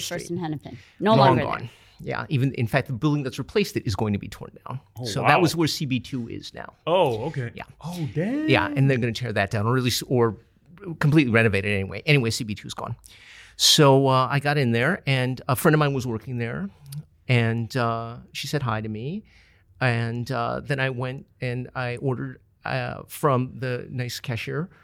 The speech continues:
Speaker 2: and, um, then I went across the street to Majors and Quinn. And when I came back,
Speaker 3: Bookstore.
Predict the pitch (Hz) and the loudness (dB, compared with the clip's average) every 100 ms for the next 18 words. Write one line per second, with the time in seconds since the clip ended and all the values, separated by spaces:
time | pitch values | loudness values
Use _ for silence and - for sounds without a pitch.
0 | - _ _ 135 127 127 127 120 127 120 | -20 _ _ 0 2 2 0 -2 0 0
1 | 120 120 120 _ _ _ - - 131 135 | 0 -4 -10 _ _ _ -18 -6 -4 -4
2 | 139 131 143 - 147 139 131 131 131 165 | -6 -10 -12 -12 -14 -10 -10 -8 -8 -10
3 | 269 113 - _ _ _ - - - _ | -10 -10 -12 _ _ _ -20 -20 -20 _
4 | - _ - 135 135 135 143 135 131 151 | -20 _ -2 0 2 0 0 0 -2 -2
5 | 131 156 165 113 127 - 127 147 - 90 | -2 0 -2 -4 -10 -8 -4 -4 -8 -16